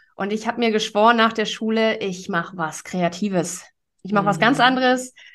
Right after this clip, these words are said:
Speaker 1: Ich ko-, äh, gehe nach Hamburg. Ich komme eigentlich aus der Mitte zwischen, zwischen Hamburg und Berlin, wirklich vom flachen Land. Und da war immer klar, ich werd mal irgendwo hinziehen. Und ich wollte was Kreatives machen, bin nach Hamburg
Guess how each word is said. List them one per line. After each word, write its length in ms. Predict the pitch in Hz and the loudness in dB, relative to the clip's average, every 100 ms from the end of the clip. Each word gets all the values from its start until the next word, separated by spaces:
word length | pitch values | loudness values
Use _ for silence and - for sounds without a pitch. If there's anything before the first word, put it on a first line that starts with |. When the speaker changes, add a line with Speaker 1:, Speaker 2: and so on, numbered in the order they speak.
| - - | -20 -20
Speaker 1:
Ich 100 | - | -10
ko-, 100 | 226 | -6
äh, 260 | 190 190 190 | 0 2 2
gehe 120 | 226 | 0
nach 220 | 220 220 | -2 0
Hamburg. 420 | 240 262 269 262 | 0 2 0 0
Ich 100 | 254 | -2
komme 180 | 254 226 | -2 0
eigentlich 220 | 214 226 | 0 0
aus 140 | 214 214 | -4 -4
der 80 | 214 | -6
Mitte 260 | 214 226 | -4 -6
zwischen, 540 | 226 220 220 208 208 202 | -8 -6 -6 -6 -10 -10
zwischen 320 | 208 196 196 | -12 -10 -4
Hamburg 280 | 214 226 226 | 0 0 -2
und 120 | 208 | -2
Berlin, 560 | 208 202 214 247 254 254 - - | -2 0 2 2 2 -4 -16 -12
wirklich 200 | - 220 | -6 -4
vom 200 | 226 214 | 0 -2
flachen 320 | 214 214 220 214 | 2 -2 2 2
Land. 380 | 185 196 277 | 4 4 2
Und 60 | 269 | 2
da 100 | 220 | 2
war 120 | 196 | 2
immer 180 | 208 214 | 2 0
klar, 300 | 208 190 196 | 0 -4 -2
ich 120 | 190 | 0
werd 160 | 196 196 | -2 -2
mal 100 | 202 | -4
irgendwo 260 | 190 202 | -4 -2
hinziehen. 640 | 196 220 269 - 262 254 254 | 0 2 0 0 0 0 -2
Und 140 | 175 | -6
ich 100 | 180 | -4
wollte 180 | 180 190 | -2 -2
was 120 | 180 | -4
Kreatives 600 | - 190 185 185 226 214 | -6 -4 -2 -2 -2 -2
machen, 420 | 214 196 190 196 190 | -2 -2 -2 -6 -4
bin 100 | 180 | -4
nach 160 | 185 | -2
Hamburg 440 | 277 254 240 240 | 0 2 2 2